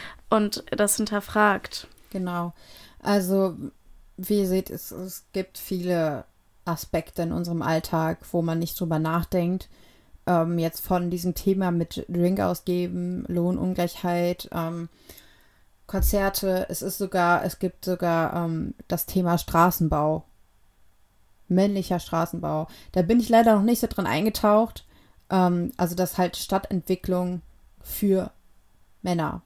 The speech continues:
Speaker 2: war. Ich kann ja auch nicht, noch nicht genau sagen, was das ist. Aber ich werd vielleicht eine zweite Folge zu diesem Thema machen, weil es einfach so ein rieses-, riesiges Thema ist. Da werde ich das dann vielleicht mal angehen.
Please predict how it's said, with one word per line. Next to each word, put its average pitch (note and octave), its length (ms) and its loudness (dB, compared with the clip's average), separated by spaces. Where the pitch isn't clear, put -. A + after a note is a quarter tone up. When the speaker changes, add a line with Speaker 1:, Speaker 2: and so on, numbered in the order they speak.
Speaker 2:
war. - 300 -2
Ich - 160 -10
kann A3 200 6
ja F#3 120 8
auch F3 60 8
nicht, F#3 280 4
noch F#3+ 260 6
nicht G#3 180 4
genau F3+ 220 4
sagen, E3 340 2
was D#3+ 140 0
das - 180 -8
ist. - 240 -4
Aber E3+ 300 -2
ich - 140 -6
werd F3 200 -6
vielleicht - 500 2
eine G3+ 100 -6
zweite G3 280 -4
Folge F3+ 580 -2
zu - 120 -10
diesem F3 200 -6
Thema F#3 280 0
machen, E3+ 300 -2
weil D#3+ 120 4
es - 60 -12
einfach D#3+ 300 -6
so F#3 120 -4
ein F3+ 60 -4
rieses-, F3+ 400 -6
riesiges F3 340 -2
Thema F3 340 0
ist. - 140 -6
Da F3 160 6
werde F#3 160 6
ich - 80 -4
das F#3 140 -2
dann E3+ 120 2
vielleicht E3 320 2
mal E3+ 120 -2
angehen. E3+ 380 0